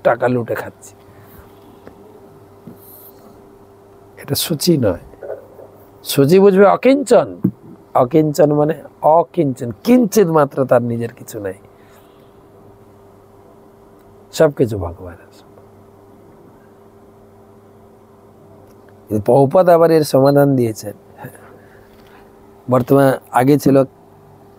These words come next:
আগে ছিল কংগ্রেস আমাদের সমাজে, আমাদের দেশে, তারা ছিল ক্যাপিটালিস্ট,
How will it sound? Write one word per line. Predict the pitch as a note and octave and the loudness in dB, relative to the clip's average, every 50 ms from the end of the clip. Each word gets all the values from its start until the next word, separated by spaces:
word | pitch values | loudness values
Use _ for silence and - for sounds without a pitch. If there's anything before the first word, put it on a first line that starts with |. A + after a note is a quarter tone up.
| _ - - - | _ -12 -4 -2
আগে | A#2+ B2 C3+ C#3 B2 | 0 2 2 0 0
ছিল | - C3 B2 B2 - - | 0 0 0 -2 -2 0
কংগ্রেস | - C3+ C#3 C#3+ D3 C#3+ C#3+ C3+ B2 - - - - - _ _ _ _ _ _ _ _ - - - _ _ - - - - _ _ - - - - _ - _ - - | 0 0 2 2 2 2 2 2 0 -2 -8 -16 -20 -20 _ _ _ _ _ _ _ _ -20 -20 -20 _ _ -20 -20 -20 -20 _ _ -20 -20 -20 -20 _ -20 _ -10 -4
আমাদের | A#2+ A#2+ A#2+ B2 A#2+ | -2 0 2 2 2
সমাজে, | G#2+ - B2 A#2+ A#2+ A#2+ A#2 A#2 A#2 | 0 0 0 0 0 0 0 0 0
আমাদের | A2 A2+ A2+ A#2+ B2 A#2 A#2 | 0 0 0 -2 -4 -4 0
দেশে, | A#2+ A#2+ A2+ - - B2+ G#2+ - - - - - _ _ _ - - _ - - - _ - _ _ - - - | 0 0 -2 -2 -4 -10 -10 -10 -12 -16 -20 -20 _ _ _ -20 -20 _ -20 -20 -20 _ -20 _ _ -20 -10 -4
তারা | - B2+ C3+ C3 | 0 2 2 2
ছিল | - - D#3+ D#3+ C3 | 0 0 -2 -2 -2
ক্যাপিটালিস্ট, | - - D3 C#3+ C3+ - D#3 - - D3+ C#3 B2 A#2 A2 - - | 0 2 2 2 2 0 -2 0 2 0 0 0 -2 -6 -10 -12